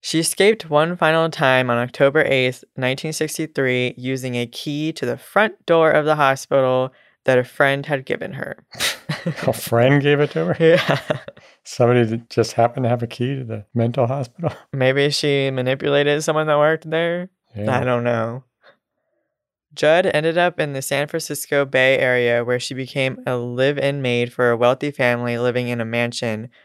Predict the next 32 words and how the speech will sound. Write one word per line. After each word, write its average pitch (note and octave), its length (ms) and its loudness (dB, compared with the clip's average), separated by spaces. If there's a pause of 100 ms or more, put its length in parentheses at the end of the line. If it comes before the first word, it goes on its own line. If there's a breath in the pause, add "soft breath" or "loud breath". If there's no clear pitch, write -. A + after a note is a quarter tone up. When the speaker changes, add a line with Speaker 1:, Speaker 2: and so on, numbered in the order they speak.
(220 soft breath)
Speaker 1:
overlooking C#3 600 2
the C3+ 80 0
bay A2+ 500 2
and B2 100 -6
using B2+ 280 -6
the B2+ 100 -4
name A#2+ 420 -2
Marion D3+ 680 -2 (140)
Lane. A#2+ 480 -2 (1040)
Her D#3 140 0
freedom F#3 440 2
lasted C#3+ 760 2
six - 320 0
and E3 80 -2
a D#3 60 -2
half C#3+ 260 -2
years. A#2+ 720 -4
Her - 280 0
identity D#3 500 0
in D3 120 -6
California C#3 500 0
was B2+ 140 -4
eventually C3 460 -4
discovered, A#2+ 540 0
and B2 120 -4
she - 100 -6
was B2 120 -6
taken D#3+ 300 -4
back D3 200 0
to - 100 -2
Arizona B2+ 440 2
on F3 140 -8